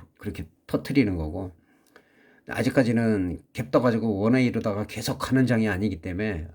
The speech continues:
꼭 한 번씩 이렇게 눌렀다 가죠. 예, 공포를 주면서 가기 때문에 이 실질적으로 여기서 저점에서 이 삼백 프로를 온전하게 먹고 차익 실현하기는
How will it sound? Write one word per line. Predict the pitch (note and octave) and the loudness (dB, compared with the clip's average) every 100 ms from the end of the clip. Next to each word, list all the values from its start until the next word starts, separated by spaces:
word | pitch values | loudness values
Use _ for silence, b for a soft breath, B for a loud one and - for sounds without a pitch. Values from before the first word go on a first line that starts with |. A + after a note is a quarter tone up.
| _ | _
꼭 | A2 C3 C3+ | -2 -2 2
한 | C#3 | 4
번씩 | C3+ C3 | 4 0
이렇게 | G#2 G#2+ | -4 -4
눌렀다 | F#2 A#2 A#2 - | -2 0 0 0
가죠. | E2+ E2 D2+ F2 - | -4 -6 -8 -12 -12
예, | E2+ | -12
공포를 | - A2+ A2+ B2+ A#2 | -6 -4 0 0 0
주면서 | A2 G2+ G#2 G#2 | 0 -2 -2 0
가기 | G2+ E2+ E2 | -2 -4 -6
때문에 | F#2+ A2+ - b b b b | -6 -6 -8 b b b b
이 | |
실질적으로 | G2 D#3 D3 D3 A2+ G#2 C3 | -4 -2 2 2 2 0 0
여기서 | A2 G#2 A2+ | 0 0 -2
저점에서 | - G2+ - F#2+ F#2 A#2+ C#3+ b b b | -4 -8 -4 -4 -4 -6 -8 b b b
이 | G2+ | -8
삼백 | - C3+ C3+ | 2 4 2
프로를 | - G#2+ G#2+ A#2+ | -2 -4 -4 0
온전하게 | G#2+ A2 A2+ G2 F2+ | 4 4 4 0 -2
먹고 | F2+ E2+ E2+ A#2+ B2+ | -4 -4 -6 -8 -6
차익 | C#3+ C#3 | -2 -2
실현하기는 | - A2+ G#2 B2+ G#2+ G#2+ A#2 | -2 -4 -2 -2 -2 -2 -4